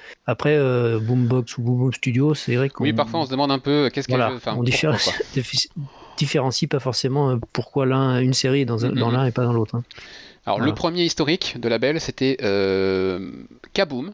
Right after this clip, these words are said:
Speaker 2: Bah, maintenant, il s'appelle Kaboom. Euh, à l'époque, ça s'appelait Bo-, il était censé s'appeler Zoom. Coucou, euh, d'ici. Euh,
Speaker 1: Mm.
Speaker 2: finalement, il a été né sous le nom de Boom Kids, avant de s'appeler maintenant Kaboom.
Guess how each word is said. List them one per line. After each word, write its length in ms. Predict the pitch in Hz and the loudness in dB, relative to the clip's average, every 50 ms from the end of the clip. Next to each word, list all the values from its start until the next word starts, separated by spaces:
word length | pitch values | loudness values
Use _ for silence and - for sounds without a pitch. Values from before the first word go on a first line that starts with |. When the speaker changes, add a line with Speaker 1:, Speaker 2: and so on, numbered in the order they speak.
| - - | -14 -14
Speaker 2:
Bah, 80 | - 95 | -6 -4
maintenant, 280 | 117 135 - 139 127 | -4 -4 -2 -4 -4
il 40 | 110 | -4
s'appelle 300 | - - - 98 87 - | -4 -4 -4 -4 -6 -4
Kaboom. 420 | - - 113 95 98 101 131 170 - - - - - - - - | -4 -4 -4 -2 -4 -6 -6 -6 -8 -10 -14 -18 -18 -18 -16 -10
Euh, 220 | - 87 90 90 92 | -8 -6 -4 -4 -4
à 60 | 90 | -4
l'époque, 280 | 92 - - 110 - - | -4 -4 -4 -4 -4 -4
ça 200 | - - - 92 | -6 -6 -6 -6
s'appelait 340 | 92 - _ 98 98 95 | -6 -8 _ -4 -4 -4
Bo-, 80 | 92 92 - - - - - | -4 -6 -14 -16 -16 -12 -8
il 220 | - 110 107 98 | -6 -4 -2 -2
était 140 | 98 - 113 | -2 -2 -2
censé 220 | 101 - 104 - | -4 -4 -6 -4
s'appeler 240 | - - 95 - 104 | -4 -6 -4 -4 -4
Zoom. 440 | 92 101 104 113 135 175 190 185 135 - - - - | -4 -2 0 0 2 2 2 0 -2 -4 -12 -20 -20
Coucou, 420 | - - - - - 104 101 98 | -18 -18 -16 -14 -12 -10 -6 -6
euh, 60 | 92 - | -6 -6
d'ici. 320 | - 92 - - - - - - - - - - - - - _ - | -8 -10 -10 -10 -10 -12 -12 -14 -12 -10 -10 -12 -12 -14 -18 _ -6
Euh, 800 | - 107 101 98 98 98 98 98 95 98 - 107 - - 87 90 | -2 -2 0 0 2 2 2 0 0 -2 -6 -8 -8 -8 -8 -8
Speaker 1:
Mm. 40 | 98 | -8
Speaker 2:
finalement, 420 | - - 104 104 110 113 120 123 | -6 -4 -2 -2 0 0 0 0
il 120 | 120 110 | 0 2
a 60 | 104 104 | 0 0
été 220 | 104 - 113 107 | 0 0 -2 0
né 180 | 107 110 117 113 | 0 0 0 -2
sous 160 | - - 107 | -2 -4 -4
le 60 | 101 | -2
nom 140 | 104 110 110 | -2 -2 -2
de 280 | 104 104 101 98 98 | 0 0 0 2 0
Boom 280 | 98 95 95 120 120 120 | 0 0 0 0 0 0
Kids, 420 | 117 - 131 147 151 139 110 101 - _ _ _ | -2 -2 -2 -2 0 -2 -4 -6 -8 _ _ _
avant 180 | - 87 87 98 | -8 -6 -6 -6
de 60 | 104 | -6
s'appeler 280 | - 95 90 - 104 | -6 -8 -6 -6 -6
maintenant 260 | 95 95 - - 107 - | -6 -8 -8 -8 -12 -4
Kaboom. 460 | - 110 98 92 104 117 131 131 131 | -2 -2 -2 -2 -4 -4 -4 -4 -6